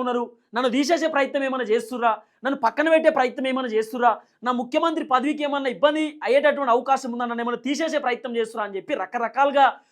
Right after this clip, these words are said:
ముఖ్యమంత్రి రేవంత్ రెడ్డి ఆవేదన పడతా ఉండు, బాధపడతా ఉన్నాడు. కానీ అధిష్టానం భయంలో రేవంత్ ఉన్నాడు.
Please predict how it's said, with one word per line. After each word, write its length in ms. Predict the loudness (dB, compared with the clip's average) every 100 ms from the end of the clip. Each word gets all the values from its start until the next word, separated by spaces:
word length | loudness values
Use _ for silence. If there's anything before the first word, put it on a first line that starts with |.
| _
ముఖ్యమంత్రి 400 | -6 0 0 2
రేవంత్ 240 | 2 2 2
రెడ్డి 120 | 0 4
ఆవేదన 300 | 6 6 4 0
పడతా 220 | 0 -2
ఉండు, 100 | -4 -6 -2
బాధపడతా 480 | 2 2 2 0 -2
ఉన్నాడు. 220 | -2 -4 -8 _ _ _ -2
కానీ 180 | 0 0 -4 -2
అధిష్టానం 600 | 2 2 2 0 2 2 2 4
భయంలో 300 | 4 6 6 6
రేవంత్ 280 | 6 2 -4
ఉన్నాడు. 180 | -8